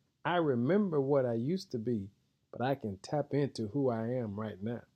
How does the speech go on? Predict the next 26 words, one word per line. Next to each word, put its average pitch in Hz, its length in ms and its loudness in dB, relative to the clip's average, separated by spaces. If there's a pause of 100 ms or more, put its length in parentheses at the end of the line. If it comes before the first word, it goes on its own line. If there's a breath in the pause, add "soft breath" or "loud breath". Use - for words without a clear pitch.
(400)
You - 40 -20
see, 156 140 0
the 135 120 0
enemy 180 300 4
wants 151 400 0
you 151 60 0
to 110 120 0
always 160 520 2
go 151 180 0
back 135 340 -4
to 127 100 -4
yesterday 117 720 -2 (400)
and 107 160 0
not 135 200 2
explore 120 520 0
today. 95 380 -4 (500)
But 117 160 -2
when 104 160 -6
transformation 156 1120 -2
takes 143 340 -4
place, - 460 -4 (460)
you've 160 220 2
got 135 160 6
to 110 60 2
look 113 280 0
forward 147 640 4